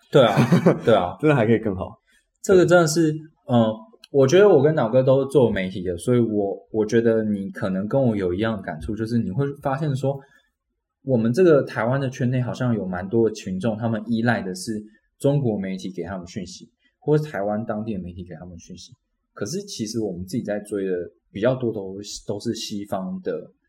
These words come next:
Speaker 1: 东西，
Speaker 2: 对。
Speaker 1: 因为坦白说，他们真的有比较多的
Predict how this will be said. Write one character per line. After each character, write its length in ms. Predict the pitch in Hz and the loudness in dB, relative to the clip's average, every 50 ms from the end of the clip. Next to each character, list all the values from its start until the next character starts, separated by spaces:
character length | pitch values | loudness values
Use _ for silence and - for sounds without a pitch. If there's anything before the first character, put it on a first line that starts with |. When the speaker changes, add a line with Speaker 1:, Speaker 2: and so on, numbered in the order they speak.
| _ _ _ | _ _ _
Speaker 1:
东 240 | - 104 98 101 98 | -2 -2 -2 -2 -2
西， 300 | 101 - - 98 92 92 92 - _ - | -6 -10 -10 -10 -12 -12 -12 -16 _ -8
Speaker 2:
对。 100 | - 139 | -4 0
Speaker 1:
因 60 | 147 | 0
为 120 | 147 147 151 _ _ _ _ _ _ _ _ _ _ _ _ _ | 0 -2 -4 _ _ _ _ _ _ _ _ _ _ _ _ _
坦 240 | - - 107 98 | -8 -8 -6 -4
白 140 | 98 98 98 | -4 -4 -4
说， 200 | 104 - - 117 | -4 0 0 0
他 140 | 110 117 131 | 0 0 -2
们 160 | 113 107 101 | -4 -4 -4
真 160 | 95 113 107 | -4 -4 -2
的 100 | 107 101 | -2 -2
有 160 | 95 90 90 90 | -2 -4 -6 -6
比 120 | 90 87 | -6 -6
较 120 | 92 95 | -6 -6
多 200 | 95 - 98 95 | -4 -6 -8 -10
的 100 | 90 87 | -8 -8